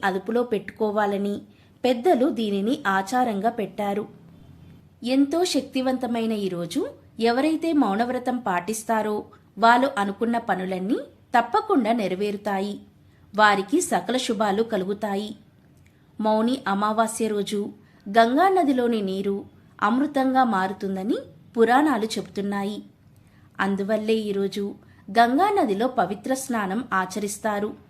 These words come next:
మౌని అమావాస్య రోజు వారణాసిలోని గంగా నదిలో త్రివేణి సంగమంలో లక్షలాది ప్రజలు పుణ్యస్నానాలు ఆచరిస్తారు. మౌని అమావాస్య రోజు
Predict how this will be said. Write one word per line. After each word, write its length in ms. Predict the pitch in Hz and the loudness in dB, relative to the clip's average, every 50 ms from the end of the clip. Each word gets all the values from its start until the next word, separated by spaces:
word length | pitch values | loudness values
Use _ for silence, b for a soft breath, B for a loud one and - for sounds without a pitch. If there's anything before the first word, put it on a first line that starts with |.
| _ _ _ _ b b b b b b b b b b _ - | _ _ _ _ b b b b b b b b b b _ -4
మౌని 420 | 214 214 214 220 226 233 254 247 - - | 0 2 2 4 4 2 0 -2 -2 -2
అమావాస్య 600 | 196 196 202 214 226 220 233 233 226 226 233 226 | -2 -2 0 -2 0 2 0 0 0 0 -4 -2
రోజు 420 | 220 208 202 175 214 202 202 202 - b b b b b b b | -2 -2 -4 -4 -4 -4 -4 -4 -8 b b b b b b b
వారణాసిలోని 960 | 202 214 214 220 226 240 247 254 247 247 233 - 254 233 233 226 220 226 226 190 190 | 4 6 8 8 6 6 4 2 0 0 0 -2 -2 0 0 0 0 0 -2 -2 -2
గంగా 300 | 180 170 170 185 208 220 | -2 -2 -2 -2 -2 0
నదిలో 500 | 226 226 214 208 202 202 208 202 208 - - b b b b _ | 0 -2 -2 -4 -4 -2 -2 -4 -4 -6 -10 b b b b _
త్రివేణి 420 | - 220 214 202 220 226 233 247 247 | -4 -2 -2 0 0 0 0 0 -2
సంగమంలో 840 | 247 - 220 190 190 196 214 220 214 214 214 202 202 202 208 - - b b b b b b b | -4 -4 -4 -4 -2 -2 -2 -2 -2 -2 -4 -4 -2 -4 -4 -4 -8 b b b b b b b
లక్షలాది 600 | 226 240 240 - - 359 359 359 349 349 311 359 | 2 2 2 2 -2 0 2 4 4 4 2 2
ప్రజలు 360 | 349 - 247 208 202 196 220 | 0 0 -2 -2 0 -2 -2
పుణ్యస్నానాలు 1000 | 233 233 - 202 180 185 220 254 247 - - 240 233 226 214 202 190 185 220 277 - | -2 -4 -4 -6 -4 -2 -4 -4 -6 -6 -6 -4 -4 -2 -2 -4 -4 -4 -4 -4 -2
ఆచరిస్తారు. 840 | 196 190 185 180 185 220 214 220 220 - - 226 214 208 208 214 - - - _ _ _ _ _ _ _ b b b b b b b b b b _ | 0 0 0 0 -4 -6 -6 -6 -8 -6 -4 -2 -2 -2 -2 -4 -6 -10 -16 _ _ _ _ _ _ _ b b b b b b b b b b _
మౌని 400 | 214 214 214 214 220 233 254 269 - | -2 0 0 2 2 0 -2 -2 -2
అమావాస్య 600 | - 196 196 202 214 214 208 214 214 208 - - 196 | -2 -2 0 0 -2 -2 -2 -2 -4 -4 -4 -6 -4
రోజు 380 | 180 180 185 175 247 339 508 | -4 -4 -4 -2 -2 -4 -4